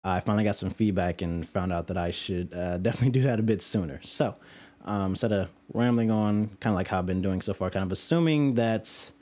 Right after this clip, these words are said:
you know, you all would just keep, you know, watching and listening and hopefully get the tidbits that you need,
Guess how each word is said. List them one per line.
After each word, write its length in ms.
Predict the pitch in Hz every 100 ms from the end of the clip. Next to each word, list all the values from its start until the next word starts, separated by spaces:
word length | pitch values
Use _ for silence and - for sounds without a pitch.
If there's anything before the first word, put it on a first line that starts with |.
| - _ _ -
you 60 |
know, 240 | 107 101 101
you 160 | 113 113
all 100 | 107
would 100 | 107
just 200 | 104 -
keep, 240 | 123 107
you 120 | 123 110
know, 220 | 101 117 - -
watching 300 | 101 98 110
and 140 | 107
listening 400 | 95 98 - 101
and 100 | 98
hopefully 380 | 92 98 - 98
get 200 | 92 98
the 80 | 104
tidbits 400 | - 104 95 85
that 140 | 87
you 60 | 113
need, 400 | 165 190 165 170